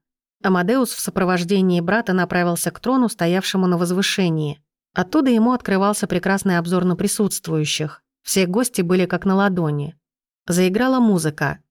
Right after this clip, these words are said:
какая-то старая кадриль. Наш милостивый король любил подобную музыку, от которой веяло стариной ушедших веков. Воспользовавшись ситуацией, мы с Эдвардом начали пробираться к родителям,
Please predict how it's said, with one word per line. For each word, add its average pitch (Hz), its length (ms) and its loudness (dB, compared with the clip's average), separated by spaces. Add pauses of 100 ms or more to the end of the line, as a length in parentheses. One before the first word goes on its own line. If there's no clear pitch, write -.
(120)
какая-то 202 400 -2
старая 190 400 0
кадриль. 190 600 0 (260)
Наш 185 280 2
милостивый 185 500 2
король 208 340 0
любил 202 300 2
подобную 165 520 0
музыку, 208 400 0
от 160 140 -2
которой 170 400 0
веяло 175 300 2
стариной 175 520 0
ушедших - 480 -4
веков. 180 480 -4 (840)
Воспользовавшись 185 840 0
ситуацией, 185 680 0
мы 233 140 2
с 233 100 -4
Эдвардом 180 440 0
начали 180 340 0
пробираться 175 540 -2
к - 80 -10
родителям, 175 760 -2